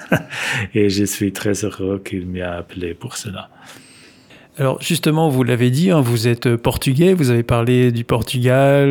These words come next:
Speaker 2: euh, de l'Angola, qui est une ancienne colonie, euh, portugaise. Et maintenant, vous vous retrouvez, euh, à Bruxelles. C'est pas le fruit du hasard si, euh, adra Europe se trouve à Bruxelles.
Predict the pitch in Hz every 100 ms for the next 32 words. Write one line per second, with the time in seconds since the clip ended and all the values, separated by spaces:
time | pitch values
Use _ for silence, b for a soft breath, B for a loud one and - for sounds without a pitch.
0 | 135 123 120 117 113 123 120 123 127 127
1 | 143 143 - 123 127 127 120 120 - 131
2 | 123 120 123 117 113 117 120 123 113 113
3 | - 117 131 135 180 156 139 B B B
4 | B B - 170 143 135 156 165 131 127
5 | - 139 123 131 127 120 117 - - 127
6 | 120 127 - 170 214 143 B B B B
7 | B - - 135 135 123 - 131 123 120
8 | 190 190 - 135 117 117 110 113 113 120
9 | - - 139 131 131 127 123 - - -
10 | 147 123 131 131 - 123 117 123 117 127
11 | 107